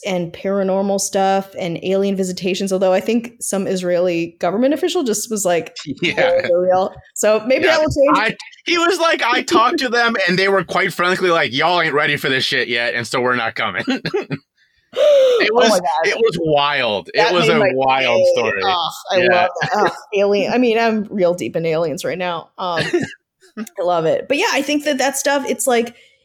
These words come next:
Speaker 1: if it's not government or institutionally sanctioned, it feels, and, and again, I'm talking about religion, I'm talking about education, I'm talking about all of these things where it feels acceptable, like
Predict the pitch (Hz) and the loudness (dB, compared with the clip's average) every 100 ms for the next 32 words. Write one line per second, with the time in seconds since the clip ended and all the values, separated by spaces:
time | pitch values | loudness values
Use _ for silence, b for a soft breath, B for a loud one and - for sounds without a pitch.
0 | _ 240 240 277 233 226 240 196 196 208 | _ -4 -2 -2 -2 -2 -2 -2 -2 0
1 | 226 226 226 226 127 202 208 208 202 202 | 0 2 0 -2 -4 -6 -4 -4 -2 -2
2 | 196 - 170 247 - 196 156 - - 196 | -2 -2 -2 0 -2 -2 -4 -8 -2 0
3 | 202 208 - 240 254 294 311 392 196 247 | 2 0 -2 -2 0 0 0 0 0 -2
4 | 233 262 254 220 - B B - 254 277 | -2 0 2 0 -2 B B -4 0 2
5 | 262 226 202 208 208 233 214 - 233 233 | 2 2 0 -2 -4 -2 -2 -2 -2 -4
6 | - 277 262 220 220 208 196 208 190 - | -4 -4 -2 -4 -4 -4 -4 -2 -2 -2
7 | 196 214 220 220 202 202 208 214 190 175 | -2 0 0 -4 -4 -2 -2 -2 -2 -2
8 | - - 190 190 196 - 196 147 139 | -2 -2 -2 -2 -6 -4 -2 0 0